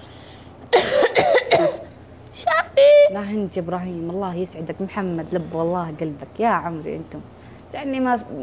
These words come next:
Speaker 2: حلم منك، وأنا ترى جربت بالأيباد، حلو البث بالأيباد.
Speaker 1: مم.
Speaker 2: بس مشكلتي الأيباد اللي جيت، آه، جبته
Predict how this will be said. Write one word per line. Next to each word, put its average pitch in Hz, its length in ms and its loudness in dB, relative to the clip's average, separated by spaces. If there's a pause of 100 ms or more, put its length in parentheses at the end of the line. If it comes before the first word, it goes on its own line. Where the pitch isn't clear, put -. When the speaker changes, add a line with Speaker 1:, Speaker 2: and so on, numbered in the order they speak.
(180)
Speaker 2:
حلم 233 260 -4
منك، 208 220 -4
وأنا 262 240 4
ترى 247 200 2
جربت 190 280 -4
بالأيباد، 147 380 -2
حلو 311 220 2
البث 151 240 0 (100)
بالأيباد. 127 300 -6 (540)
Speaker 1:
مم. 214 120 -4
Speaker 2:
بس 208 120 0
مشكلتي 302 420 2
الأيباد 226 420 4
اللي 240 160 4
جيت، 220 280 2
آه، 214 320 6
جبته 320 420 2